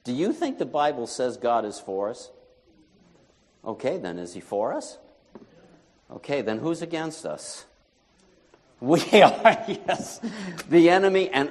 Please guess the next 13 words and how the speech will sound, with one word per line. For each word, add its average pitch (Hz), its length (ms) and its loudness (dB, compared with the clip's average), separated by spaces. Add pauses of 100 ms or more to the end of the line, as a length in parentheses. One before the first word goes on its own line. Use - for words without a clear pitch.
us - 280 4 (320)
ourselves 92 680 0
is - 540 -14 (500)
like 78 280 -6
that. - 400 -10 (1900)
We 160 200 8
prefer 131 600 4 (580)
a 113 60 -6
simple 151 540 0
rule 110 340 -4
book. 82 460 -10 (440)
Do 143 260 0
this, 110 500 -2